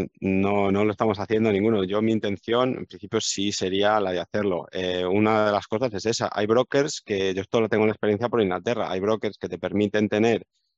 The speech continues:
mantener, eh, la cuenta mientras seas residente en otros lugares y hay brokers que no. Por ejemplo, yo cuando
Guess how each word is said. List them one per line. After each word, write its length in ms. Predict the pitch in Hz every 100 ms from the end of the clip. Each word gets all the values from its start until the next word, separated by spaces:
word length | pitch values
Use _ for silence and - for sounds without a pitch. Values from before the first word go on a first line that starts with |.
| -
mantener, 440 | 95 95 98 107
eh, 160 | 107 95
la 140 | 95
cuenta 360 | 120 123 117 82
mientras 340 | 90 87 90
seas 180 | - 101
residente 540 | 104 101 104 104 101 95
en 80 | 95
otros 220 | 92 98
lugares 380 | 104 120 135 113
y 60 |
hay 80 | 92
brokers 380 | 92 104 131 -
que 160 | -
no. 160 | 95 120 - _
Por 120 | 92
ejemplo, 260 | - 98 92
yo 140 | 92
cuando 460 | - 95 98 101